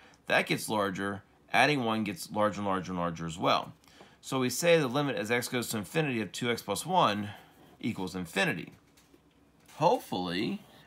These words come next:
if we think about the graph of two x plus one, looks something like this. We know, or we can see now, as x gets larger and larger and larger, the y values are getting larger and larger and larger as well.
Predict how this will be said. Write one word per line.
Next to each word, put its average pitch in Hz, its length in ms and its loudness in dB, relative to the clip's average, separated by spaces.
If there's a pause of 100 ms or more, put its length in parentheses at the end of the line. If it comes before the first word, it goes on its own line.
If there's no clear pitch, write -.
(380)
if 113 120 -4
we 117 100 0
think 110 200 -2
about 107 180 -2
the 98 80 -6
graph 113 420 4
of 92 120 -12
two 110 200 -2
x 101 140 0
plus 101 300 -4
one, 156 420 4 (1120)
looks 110 160 -4
something 104 260 -2
like 95 220 -2
this. 123 500 2 (640)
We 180 180 0
know, 147 480 4
or 120 180 2
we 110 80 -4
can 110 140 -4
see 180 320 -2
now, 110 400 2 (180)
as 117 160 2
x 165 200 2
gets 131 200 -4
larger 127 340 4
and 127 80 0
larger 117 260 2
and 110 120 -2
larger, 107 600 2 (1120)
the 113 180 -4
y 117 320 6
values 104 420 2
are 98 140 -2
getting 104 260 -4
larger 98 300 -2
and 101 80 -4
larger 92 260 -4
and 92 100 -6
larger 90 320 -6
as 85 140 -10
well. 98 380 2